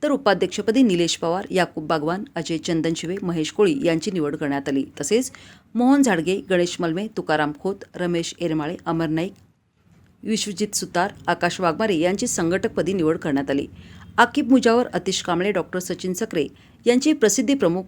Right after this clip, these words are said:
तर कृष्णदेव मासाळ, दीपक माळी, सचिन कांबळे, राजेंद्र कोरे, शुभम कांबळे, ॲडव्होकेट विशाल नडोळे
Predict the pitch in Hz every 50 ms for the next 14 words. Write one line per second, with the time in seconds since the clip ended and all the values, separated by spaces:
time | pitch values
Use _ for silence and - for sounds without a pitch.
0 | - - 240 240 - 190 165 - - 196 185 190 185 180 170 165 160 - 196 190
1 | 208 214 180 175 - 180 170 - 180 165 165 175 196 208 - - 156 - - 175
2 | 165 - 160 156 156 175 208 233 - - - - - - - 202 208 208 185 240
3 | 247 254 262 - - 180 170 175 185 - - 180 151 175 165 170 - 170 160 160
4 | 180 208 - - 170 165 170 - 180 175 175 - 170 175 - 190 170 170 165 156
5 | 156 190 196